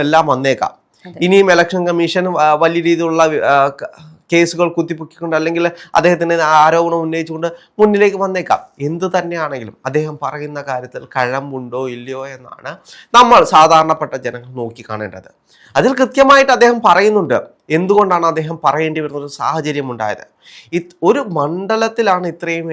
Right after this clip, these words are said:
Speaker 1: ഏറെ, ആ, തെറ്റുകുറ്റങ്ങൾ ഉണ്ടാകുന്നത്. ഇത് അങ്ങോട്ടുള്ള, ആ, സംസ്ഥാനങ്ങളിലേക്ക് പോകുമ്പോൾ കോൺഗ്രസിന് കയ-, ആ, കയറി ചെല്ലാൻ കഴിയാത്തൊരു സാഹചര്യത്തിലേക്ക് ഉള്ള മണ്ഡലങ്ങളിൽ പോകുമ്പോൾ അല്ലെങ്കിൽ സ്വാധീനമില്ലാത്ത മണ്ഡലങ്ങളിൽ പോകുമ്പോൾ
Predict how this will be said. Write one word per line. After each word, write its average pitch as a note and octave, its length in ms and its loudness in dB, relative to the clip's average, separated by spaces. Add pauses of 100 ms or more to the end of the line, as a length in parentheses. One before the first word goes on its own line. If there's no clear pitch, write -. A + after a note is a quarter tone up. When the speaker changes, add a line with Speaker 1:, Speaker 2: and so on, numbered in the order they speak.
Speaker 1:
ഏറെ, D3 140 -6 (640)
ആ, - 20 6 (280)
തെറ്റുകുറ്റങ്ങൾ D3 500 -2
ഉണ്ടാകുന്നത്. A2+ 400 -10 (480)
ഇത് G3 100 6 (180)
അങ്ങോട്ടുള്ള, F3+ 500 -2 (300)
ആ, - 20 -2 (200)
സംസ്ഥാനങ്ങളിലേക്ക് D#3 720 -2 (100)
പോകുമ്പോൾ C3+ 420 -6 (320)
കോൺഗ്രസിന് F#3 500 -2 (120)
കയ-, D3+ 320 0 (100)
ആ, C3+ 40 6 (160)
കയറി E3 300 4
ചെല്ലാൻ G3 320 -2
കഴിയാത്തൊരു F#3 480 -2
സാഹചര്യത്തിലേക്ക് E3+ 720 -4 (120)
ഉള്ള E3 200 -2
മണ്ഡലങ്ങളിൽ E3 480 -6 (100)
പോകുമ്പോൾ D3 300 -4
അല്ലെങ്കിൽ D#3+ 320 -8
സ്വാധീനമില്ലാത്ത F3 760 -4
മണ്ഡലങ്ങളിൽ E3 440 -10 (100)
പോകുമ്പോൾ E3 440 -8